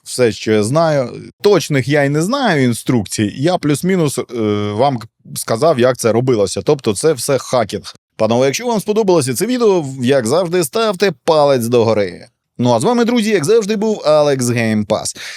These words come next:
Напишіть, будь ласка, свої думки в коментарях. Е, напишіть те, чи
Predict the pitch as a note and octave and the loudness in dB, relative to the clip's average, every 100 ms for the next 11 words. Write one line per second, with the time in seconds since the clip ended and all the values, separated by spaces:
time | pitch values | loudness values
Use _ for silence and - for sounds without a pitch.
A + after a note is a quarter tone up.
0 | - - A#2+ A#2 B2 B3 A3 G#3 F#3+ A3 | -12 -2 0 2 0 -2 -2 0 2 0
1 | G#3+ F#3+ F3+ F3+ D#3+ F#3 D3+ D#3 E3 D3+ | 0 0 0 2 2 2 0 -2 0 0
2 | C3+ B2+ A#2+ F#2+ - - - - A#2 A2+ | 2 2 2 0 -8 -18 -20 -8 -4 0
3 | A#2+ D#3+ G3 A#3+ F3 G3 G3+ F3 F3+ E3+ | 0 0 -2 -6 -2 2 2 0 -2 0
4 | D3 C#3 | 0 0